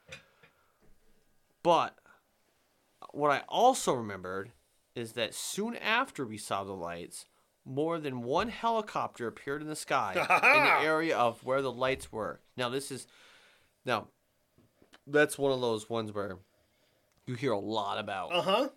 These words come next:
Speaker 1: You know, black helicopters or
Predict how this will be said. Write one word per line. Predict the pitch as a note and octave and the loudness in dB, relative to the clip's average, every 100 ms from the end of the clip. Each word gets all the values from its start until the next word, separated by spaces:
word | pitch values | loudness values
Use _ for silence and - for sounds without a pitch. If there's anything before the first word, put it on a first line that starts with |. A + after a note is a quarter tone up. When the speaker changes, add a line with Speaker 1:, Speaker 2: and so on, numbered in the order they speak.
| _ _ - | _ _ -8
Speaker 1:
You | A#2 | -6
know, | G2+ F#2+ - _ _ _ - _ _ _ _ _ - | -6 -8 -14 _ _ _ -20 _ _ _ _ _ -2
black | A#2+ A#2 - | 2 2 0
helicopters | - A#2 A2+ A#2 G#2+ - A2+ A2 G#2+ G#2+ G#2 G#2+ | 0 0 2 0 0 0 -2 -2 -2 -4 -6 -8
or | - G2 F#2 F2 F2 E2+ | -8 -6 -6 -6 -6 -8